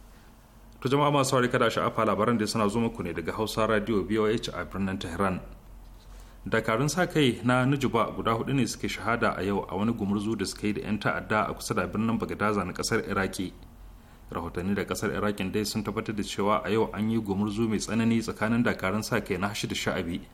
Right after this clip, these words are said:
da kuma su gungun 'yan ta'adda a garin Tarimiya, wanda yake cikin gundumar Kazimiya a kusa da birnin Bagadaza. Bangaren yaɗa labarai na dakarun Nujuba ya sanar da cewa dakarun Nujuba, reshen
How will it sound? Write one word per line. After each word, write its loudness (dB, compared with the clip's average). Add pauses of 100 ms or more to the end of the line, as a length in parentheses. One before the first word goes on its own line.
(460)
da -12
kuma 0
su -2
gungun 0
'yan 0
ta'adda 0 (440)
a 0
garin 0
Tarimiya, 2 (120)
wanda 0
yake -2
cikin -2
gundumar 0
Kazimiya 0
a -6
kusa -6
da 0
birnin 0
Bagadaza. 0 (880)
Bangaren 0
yaɗa -6
labarai 0
na 4
dakarun 0
Nujuba 0
ya 0
sanar -2
da -6
cewa 0 (220)
dakarun -4
Nujuba, 0
reshen 0